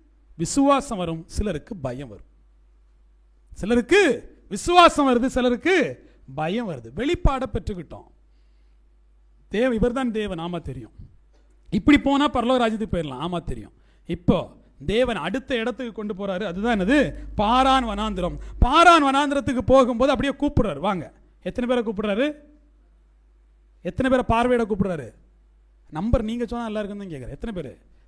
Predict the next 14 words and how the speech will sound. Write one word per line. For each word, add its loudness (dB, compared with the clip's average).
பன்னிரெண்டு -2
பேரை 0
கூப்பிடுறாரு. -2
"வாங்க, -6
பன்னெண்டு -6
பேர், -12
வாங்க, -10
சூப்பர். -10
நீங்க -8
தான் 0
இனிமேல் -4
ஸ்பை." -4
ஸ்பைனா -10
என்னது? -10